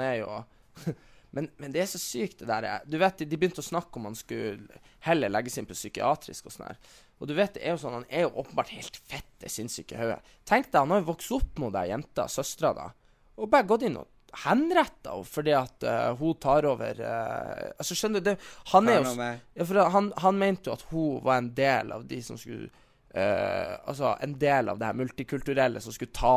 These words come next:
Speaker 1: over landet og sånn her. Så han bare har gått inn og skutt jentene han har vokst opp med hele livet. Det er jo helt ut-, kan du s-, om du, du, du kunne jo, eh, la oss si at du var noe sånn der, eh, halvt argentinsk eller et eller annet, du var adoptert, så skulle bare her på sommerferien bare ha ladet rifla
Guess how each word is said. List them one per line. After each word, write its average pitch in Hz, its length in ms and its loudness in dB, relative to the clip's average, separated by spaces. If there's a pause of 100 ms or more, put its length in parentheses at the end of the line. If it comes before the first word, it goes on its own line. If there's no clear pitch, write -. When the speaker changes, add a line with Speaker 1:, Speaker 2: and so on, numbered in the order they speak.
Speaker 1:
over 117 160 0
landet 120 400 2
og - 140 -14
sånn - 160 -14
her. - 180 -12 (380)
Så 185 160 0
han 226 80 6
bare 214 160 10
har 208 60 0
gått 226 160 4
inn 170 100 -2
og - 60 -6
skutt - 500 -8
jentene 151 400 4
han 107 80 -2
har 120 80 -2
vokst - 320 -4
opp - 100 -6
med 107 140 -6
hele 131 160 -2
livet. 117 320 -4
Det 101 60 -2
er 151 80 0
jo 139 80 0
helt - 180 -8 (220)
ut-, - 160 -18 (340)
kan 160 100 -4
du 175 60 -4
s-, - 160 -10
om 170 160 2
du, 190 140 0 (200)
du, 151 220 -6 (180)
du 196 220 -6
kunne 202 240 -4
jo, 131 320 -2
eh, 123 80 -6 (320)
la 196 80 0
oss - 80 -8
si 202 100 0
at - 140 -4
du 175 140 2
var 120 120 2
noe 110 140 -6
sånn 110 160 -8
der, 95 220 -8
eh, 101 100 -10
halvt 117 380 -2
argentinsk 101 680 -8
eller - 160 -10
et - 80 -20
eller - 140 -12
annet, 92 180 -10
du 127 80 -4
var 120 80 2
adoptert, - 560 -4 (320)
så 143 140 -12
skulle 196 180 0
bare 160 220 8
her - 80 -8
på 139 100 -6
sommerferien 156 580 2
bare 104 220 -2
ha - 60 2
ladet 135 420 4
rifla 139 400 -2